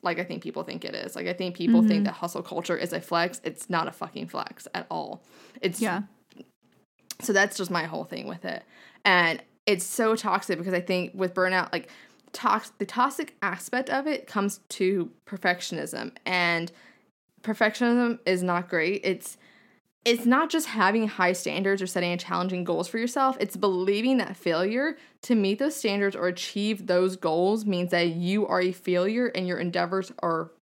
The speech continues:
Speaker 1: worthless. That's a quote I got from the internet. But you have to let go of the idea that you have to be all these things to everyone, especially the idea that as a human, like,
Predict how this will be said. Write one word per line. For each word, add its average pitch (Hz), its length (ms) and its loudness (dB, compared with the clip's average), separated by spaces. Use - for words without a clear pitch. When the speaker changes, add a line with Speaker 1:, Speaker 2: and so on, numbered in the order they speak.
Speaker 1:
worthless. - 580 -6
That's 165 100 -6
a 180 60 -2
quote 180 280 2
I 160 40 -14
got 156 160 -8
from 160 80 -6
the 151 60 -4
internet. 127 280 -6
But 170 400 2
you 220 220 2
have 233 400 0
to 320 100 -4
let 202 240 0
go 185 180 2
of 185 100 -2
the 175 140 -2
idea 175 360 2
that 165 240 -2
you 180 80 0
have 175 360 -4
to - 80 -10
be 190 160 0
all 170 180 2
these 175 260 -4
things 180 380 -2
to - 260 -6
everyone, 233 640 0
especially 196 380 0
the 185 100 2
idea 170 280 0
that 160 360 -2
as 170 180 0
a 170 60 -4
human, 220 640 2
like, 190 240 -2